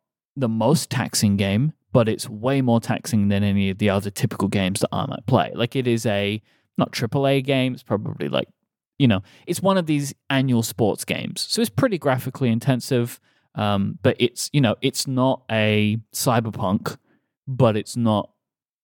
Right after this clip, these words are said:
Vampire Survivors or Unpacking or whatever, like a couple of other games I've been playing. So, you know, that game, I've got the graphics dialed in where it looks pretty good, and it's basically locked at sixty frames per second, unless the system's trying to do anything.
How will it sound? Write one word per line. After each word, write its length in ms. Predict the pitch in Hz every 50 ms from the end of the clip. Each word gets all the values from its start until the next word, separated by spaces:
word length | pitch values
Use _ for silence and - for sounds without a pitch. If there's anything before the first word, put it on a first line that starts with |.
| _ _ _ _ _ _ _ _ - -
Vampire 460 | 117 120 107 98 98 - 104 - -
Survivors 540 | - 120 98 87 73 58 67 - 58 123 - -
or 260 | - 90 78 85 - _ -
Unpacking 560 | 104 92 101 - - - - - - - - -
or 100 | - -
whatever, 280 | - - - - -
like 220 | - - - - -
a 40 |
couple 240 | - - 113 - 95 98
of 80 | 95 92
other 80 | 92
games 240 | - - - - 131
I've 60 | - -
been 140 | - -
playing. 340 | 127 127 - 57 - - 160 - _ - - _ _ _
So, 300 | - - - 151 135 135 -
you 80 | - 190
know, 160 | 180 143 131
that 280 | 127 139 175 175 160 139
game, 300 | 160 143 147 160 160 151 -
I've 240 | - 135 139 127 -
got 300 | - 101 95 - - -
the 100 | - 117
graphics 500 | - - 165 160 165 - - - - -
dialed 380 | - 156 143 147 143 147 147 131
in 200 | 117 131 165 165
where 100 | 131 107
it 100 | - -
looks 200 | 135 - - -
pretty 220 | - 170 156 147
good, 280 | 135 - 123 127 156 156
and 60 | 139
it's 160 | - - -
basically 560 | - - 143 160 175 - - - - 147 123
locked 480 | 113 117 123 139 143 - - - - 123
at 80 | -
sixty 320 | - - 120 - - - 117
frames 280 | - 110 110 104 -
per 120 | - - 104
second, 520 | - - 95 - - - - - - 139 - _ _ _ _ _ _ _ _ _ _ _ _ _ _ _ _ -
unless 560 | 131 123 117 113 113 127 143 156 170 - -
the 120 | - 135
system's 460 | 127 - - 135 120 - - 117 113 -
trying 280 | - - 117 107 107
to 100 | 104 -
do 180 | - 98 95 92
anything. 480 | 90 82 - - - - - - 160